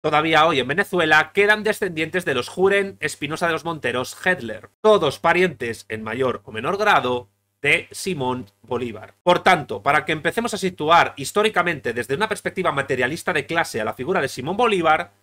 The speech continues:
resumamos. Simón Bolívar tenía sangre noble española y alemana.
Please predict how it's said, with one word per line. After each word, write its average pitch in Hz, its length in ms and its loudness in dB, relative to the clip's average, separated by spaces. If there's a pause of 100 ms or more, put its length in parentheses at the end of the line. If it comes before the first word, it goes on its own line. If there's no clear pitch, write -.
(120)
resumamos. 170 1000 0
Simón 180 360 2
Bolívar 226 460 4
tenía 143 320 0
sangre 147 600 0
noble 220 460 -2
española 185 680 0
y 131 120 -2
alemana. 127 480 -2